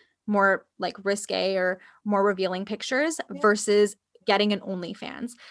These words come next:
Speaker 1: Like, I think the, I think that there's, like, such a rise of OnlyFans. I don't know if you've seen this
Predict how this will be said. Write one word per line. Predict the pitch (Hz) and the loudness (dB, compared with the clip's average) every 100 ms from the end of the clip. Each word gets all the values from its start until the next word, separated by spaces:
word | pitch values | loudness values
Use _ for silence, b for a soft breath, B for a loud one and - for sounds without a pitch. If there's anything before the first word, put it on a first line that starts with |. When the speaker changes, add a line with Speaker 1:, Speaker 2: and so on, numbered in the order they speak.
| B 233 | B 4
Speaker 1:
Like, | 240 | 6
I | 262 | 6
think | 294 392 480 - - - | 6 2 0 -6 0 6
the, | 233 226 - _ _ _ | 8 6 2 _ _ _
I | 226 | -2
think | 226 254 339 | 0 0 2
that | 370 | 2
there's, | 220 202 208 | 4 4 4
like, | 208 185 | 0 0
such | - 190 | -4 0
a | 214 | 0
rise | 185 170 196 | 4 4 4
of | 202 | 0
OnlyFans. | - 180 202 254 294 269 | -2 -4 -4 0 0 2
I | 208 | 0
don't | 226 | 2
know | 247 | -2
if | 226 | -4
you've | 208 | -8
seen | 190 190 | -6 -4
this | 190 - | -4 -6